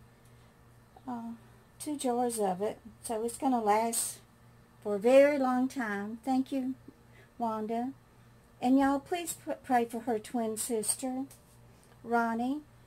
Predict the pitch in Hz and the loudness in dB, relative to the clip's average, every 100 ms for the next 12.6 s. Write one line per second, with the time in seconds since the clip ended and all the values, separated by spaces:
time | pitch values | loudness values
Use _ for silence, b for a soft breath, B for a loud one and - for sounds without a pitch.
0 | - - 302 277 247 262 - 226 226 233 | -20 -10 -2 -2 0 0 0 0 2 0
1 | - 226 220 226 226 - 262 247 247 240 | -2 -4 -4 -4 -4 -4 -2 -2 -2 -4
2 | - 247 233 233 226 214 220 262 226 220 | -6 -6 -4 -2 -4 -6 -6 -6 -8 -8
3 | 240 - 233 226 233 262 269 - b b | -6 -4 -4 -4 -6 -6 -6 -8 b b
4 | b b - 214 214 - 262 233 233 - | b b -6 -4 -2 -2 -2 -2 -2 0
5 | 262 240 208 - - 180 170 170 196 b | 0 0 -2 -8 -8 -6 -6 -6 -8 b
6 | b b b b - 214 214 247 285 247 | b b b b -10 -6 -2 -2 -2 -4
7 | - 214 - 214 214 226 214 220 214 214 | -4 -6 -6 -8 -4 -2 -2 -4 -4 -4
8 | 208 208 185 - - - B B - - | -2 -4 -4 -6 -14 -20 B B -20 -14
9 | - 214 208 208 202 190 - - - - | -2 0 0 -2 -2 -2 -8 -18 -4 0
10 | 240 233 247 220 285 233 214 214 208 190 | 2 0 -2 -4 -4 -4 -4 -4 -4 -4
11 | 190 B B B 277 262 254 214 196 202 | -4 B B B -4 0 0 2 2 0
12 | 190 208 196 160 139 156 | -2 -4 -2 -4 -6 -10